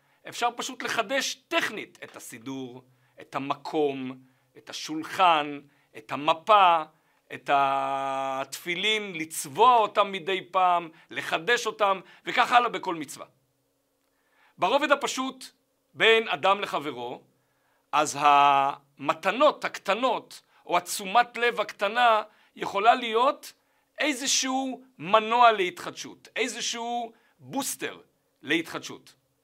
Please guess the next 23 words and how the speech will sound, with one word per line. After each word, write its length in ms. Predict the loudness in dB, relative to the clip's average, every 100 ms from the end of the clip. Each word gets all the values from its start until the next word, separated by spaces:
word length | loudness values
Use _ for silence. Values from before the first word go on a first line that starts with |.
| _ _ _
אז 640 | 2 2 2 -8 -10 -12 _ _ _ _
בין 180 | -10 -4
איש 200 | -4 -4
לאשתו, 560 | -8 -6 -4 -4 -4 _ -18
הבעל 300 | -2 0 0
מביא 240 | -4 -8 -12
פרחים, 540 | -14 -8 -8 -8 -16 _ _ _ _ _
יודע 380 | -16 -10 -4 -2
לייקר 560 | -2 -6 -8 -2 -2 -2
יותר 540 | -6 -4 -2 -2 -6 -16 _ _
את 80 | -10
מה 140 | -4 -2
שעושים 400 | -4 -6 -8 -4
למענו, 440 | -4 -4 -6 -12 _ _
ואותו 180 | -16 -12
דבר 240 | -10 -8
האישה, 380 | -8 -4 2 2
גם 180 | 0 -8
בצד 260 | -6 -4
ההפוך. 500 | -2 -4 -6 -10 -12 -18 _ _ _ _
זה 160 | -4 -2
יוצר 420 | -2 -2 -2 -2
איזשהו 760 | -2 -4 -4 -4 -4 -6 -8